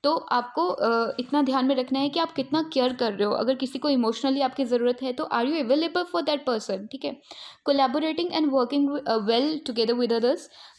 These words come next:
comforting people when they need it, है ना। कंफर्ट जोन एक, अ, क्रिएट करना बहुत इंपॉर्टेंट है एक कंपनी में, है ना।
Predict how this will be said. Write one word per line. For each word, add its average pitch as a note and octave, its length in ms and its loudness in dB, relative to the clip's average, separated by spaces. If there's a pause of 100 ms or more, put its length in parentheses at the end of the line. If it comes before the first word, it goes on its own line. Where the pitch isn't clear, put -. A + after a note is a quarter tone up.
comforting B3 440 2
people C4 420 0
when A#3+ 140 2
they A3 160 2
need A3+ 200 0
it, D#4 180 -2 (100)
है C4 60 0
ना। F4 80 2
कंफर्ट A#3 420 0
जोन B3+ 180 0
एक, B3+ 200 -4
अ, A3 60 2
क्रिएट A3 300 0
करना B3 280 0
बहुत A#3+ 300 -2
इंपॉर्टेंट B3 420 -2
है C4 60 0
एक B3 120 -4
कंपनी A#3 400 0
में, C4+ 260 -4
है B3+ 60 -6
ना। D#4 160 -4